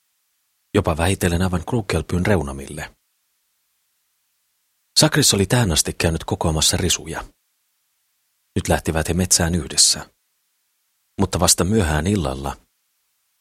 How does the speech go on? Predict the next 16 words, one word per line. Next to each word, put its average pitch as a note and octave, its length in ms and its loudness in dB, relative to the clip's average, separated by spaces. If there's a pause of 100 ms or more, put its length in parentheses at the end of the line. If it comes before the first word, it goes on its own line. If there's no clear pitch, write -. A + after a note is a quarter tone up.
(120)
Aikaisemmin E2 580 0
ei D#2+ 100 0
tyttö E2+ 320 -4
muka D2+ 280 -2
joutanut. D2+ 640 -4 (880)
Oli E2 220 0
yhä E2 180 2
jotain D#2 320 2
siivoamatta D#2 600 0
kamarissa. - 720 -2 (1400)
Aina D#2 240 0
Nelma D#2 240 -2
puhdisteli D#2 540 0
ja D2+ 80 -2
putsailikin D2 600 -2
siellä, D2 400 -2